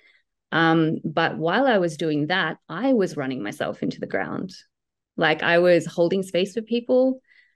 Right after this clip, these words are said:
but also, like, you know, doing all of the admin, all of the marketing, and having that stress of, like, you know,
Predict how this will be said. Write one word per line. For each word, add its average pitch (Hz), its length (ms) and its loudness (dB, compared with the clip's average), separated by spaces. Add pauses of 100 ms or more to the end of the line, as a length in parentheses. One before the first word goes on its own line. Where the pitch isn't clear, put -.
(160)
but 170 220 2
also, 175 560 4 (120)
like, 143 380 -6 (160)
you 170 140 -6
know, 147 140 -2
doing 160 280 0
all 185 160 4
of 175 80 4
the - 180 -4
admin, 160 560 0
all 180 160 -2
of 190 120 -2
the 208 80 0
marketing, 190 680 -2
and 139 120 -8
having 165 320 -6
that 160 200 -2
stress 175 460 -4
of, 156 220 -2
like, 147 340 -4 (460)
you 151 100 -2
know, 151 320 0